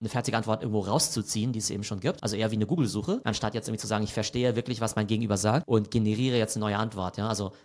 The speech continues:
die haben zwar A I gehabt, aber eben keine Generative A I. Und deshalb glaub ich eben, dass es jetzt auch gar nicht so trivial ist, ne, zu sagen, jetzt müssen wir einfach nur noch mal ein Large Language Model irgendwie einführen und dann ist alles wieder gut. Ich glaube schon, dass sie diese Produkte komplett neu bauen müssen.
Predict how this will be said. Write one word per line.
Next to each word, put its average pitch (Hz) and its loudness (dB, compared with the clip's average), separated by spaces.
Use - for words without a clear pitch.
die 117 0
haben 110 0
zwar 110 0
A 107 2
I 135 2
gehabt, 143 0
aber 110 0
eben 107 -2
keine 98 -2
Generative 117 0
A 104 -2
I. - -
Und - -8
deshalb 104 -2
glaub 110 0
ich 110 -6
eben, 107 -6
dass 104 -8
es 117 -4
jetzt 123 0
auch 123 2
gar 120 2
nicht 120 0
so 127 4
trivial 123 4
ist, 101 -2
ne, 123 0
zu 117 -2
sagen, 107 0
jetzt - -4
müssen 104 -2
wir 117 4
einfach 113 0
nur 127 6
noch 120 2
mal 113 2
ein 110 0
Large 110 2
Language 127 0
Model 107 2
irgendwie 104 -2
einführen 117 0
und 113 -2
dann 107 2
ist 101 -4
alles 107 -2
wieder 101 -2
gut. 143 -2
Ich - -20
glaube 107 2
schon, 127 2
dass 120 0
sie 113 -4
diese 107 -4
Produkte - -2
komplett - -4
neu 117 0
bauen 120 0
müssen. 156 -2